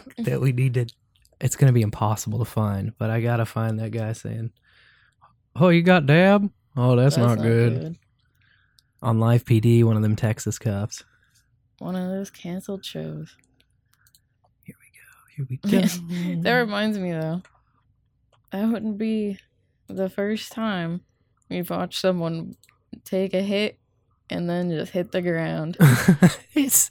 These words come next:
Speaker 1: it's been a number of times. So, when I was first smoking weed in high school, we used to, like noobs and, uh, cheap assholes did at the time, uh,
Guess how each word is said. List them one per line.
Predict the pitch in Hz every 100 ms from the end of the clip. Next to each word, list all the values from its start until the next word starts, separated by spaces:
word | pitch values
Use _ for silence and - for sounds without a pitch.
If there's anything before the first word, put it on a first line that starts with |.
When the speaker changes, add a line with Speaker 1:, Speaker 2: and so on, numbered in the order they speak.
| - - - _ -
Speaker 1:
it's | -
been | 165
a | 147
number | 135 127 123
of |
times. | 120 123 123 120 - - _ _
So, | - 135 123 120 113 _ _ _ _ _ _ _ _ -
when | 139 135
I | 139
was | 151 139
first | - - 165 156
smoking | - 135 131 123
weed | 123 113
in | 110
high | - 113
school, | 110 - 98 101 120 _ _ _ _ _ _ _ _ _ _ _ _ _ _ _ _
we | 110 120
used | 113 117 131 - -
to, | 120 110 104 104 113 - -
like | 123 123 113
noobs | 117 117 120 120 120 123 131 - _ _
and, | 120 113 110 107
uh, | 110 104 101 123 -
cheap | - 117 110
assholes | 107 113 - 104 101 -
did | - 156 147 110
at | 117
the |
time, | 113 - 156 156 113 110 123 - _ _ _ _ _ _
uh, | 123 107 98 - -